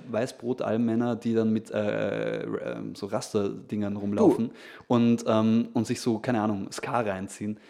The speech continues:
Speaker 2: Das
Speaker 1: Sorry, echt, das ging damals schon gar nicht und, äh, sollte heute noch viel weniger gehen.
Speaker 2: Ja.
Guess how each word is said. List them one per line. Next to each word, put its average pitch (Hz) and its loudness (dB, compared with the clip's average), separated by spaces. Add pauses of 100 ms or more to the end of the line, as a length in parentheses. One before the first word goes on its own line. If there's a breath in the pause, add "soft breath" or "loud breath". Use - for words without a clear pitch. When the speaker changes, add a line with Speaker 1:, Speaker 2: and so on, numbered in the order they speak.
(160 loud breath)
Speaker 2:
Das 175 4
Speaker 1:
Sorry, 104 4
echt, - -6
das 110 -4
ging 127 4
damals 113 4
schon 104 -4
gar 104 -2
nicht 131 -8
und, 107 -2
äh, 107 0
sollte 113 2
heute 113 0
noch 127 4
viel 135 0
weniger 120 4
gehen. 113 -4 (140)
Speaker 2:
Ja. 131 2